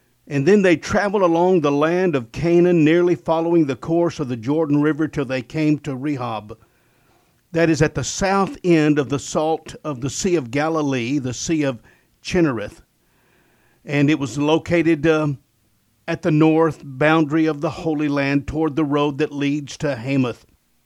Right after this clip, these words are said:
Now remember, a little bit further south was the land, uh, was the mountain or the city of Hebron.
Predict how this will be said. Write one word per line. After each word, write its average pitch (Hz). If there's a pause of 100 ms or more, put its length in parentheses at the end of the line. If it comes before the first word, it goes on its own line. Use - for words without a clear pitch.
(1080)
Now 180
remember, 170 (420)
a -
little 190
bit 190
further 185
south 175
was 156
the 170
land, 156
uh, 165
was 151
the 151
mountain 170
or 170
the 156
city 160
of 151
Hebron. 170